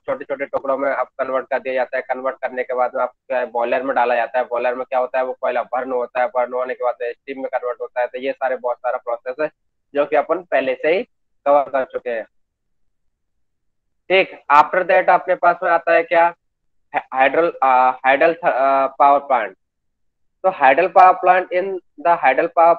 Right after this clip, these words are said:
pla-, power station, the water has to use to drive the water turbine com-, cou-, coupled to the generator. Water head may be, uh, available in the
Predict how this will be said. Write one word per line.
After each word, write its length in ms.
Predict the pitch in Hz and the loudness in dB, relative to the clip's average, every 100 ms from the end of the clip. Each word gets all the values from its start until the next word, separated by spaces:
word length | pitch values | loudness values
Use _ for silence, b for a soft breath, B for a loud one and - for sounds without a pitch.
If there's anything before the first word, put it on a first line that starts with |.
| - | 4
pla-, 300 | 151 143 131 - | 4 4 0 4
power 280 | 143 139 160 | 4 6 2
station, 440 | - 170 - 156 | -2 -4 -2 0
the 160 | 160 147 | 2 2
water 340 | 143 147 165 | 4 4 2
has 440 | 151 135 135 151 147 - | 2 2 4 4 0 -4
to 120 | 156 151 | -4 -4
use 440 | 135 160 147 147 _ _ _ _ _ _ _ _ _ _ _ _ _ _ - | -2 -4 -4 -6 _ _ _ _ _ _ _ _ _ _ _ _ _ _ -6
to 80 | |
drive 360 | 143 160 160 160 | 2 6 8 8
the 140 | 170 | 4
water 360 | 156 156 156 160 | 6 4 4 2
turbine 400 | 160 151 151 156 143 147 | 2 2 2 2 0 -2
com-, 180 | 143 143 _ - | -2 -6 _ -20
cou-, 380 | - 147 143 139 | -2 2 4 2
coupled 360 | 151 147 160 156 | 0 2 2 0
to 260 | 156 - | -6 -8
the 220 | 135 160 196 - _ 151 | 0 0 0 -8 _ 0
generator. 460 | 139 135 123 107 95 _ _ _ _ _ _ _ | 2 2 0 -4 -6 _ _ _ _ _ _ _
Water 280 | 139 160 185 | 4 4 4
head 320 | 175 160 165 | 4 4 4
may 140 | 160 165 | 2 0
be, 240 | 156 165 - | 0 -2 2
uh, 380 | 143 147 147 - - | 4 6 6 2 0
available 540 | 135 160 180 170 170 160 | 2 2 0 2 2 2
in 320 | 151 156 151 | -4 -4 -6
the 100 | 143 | -8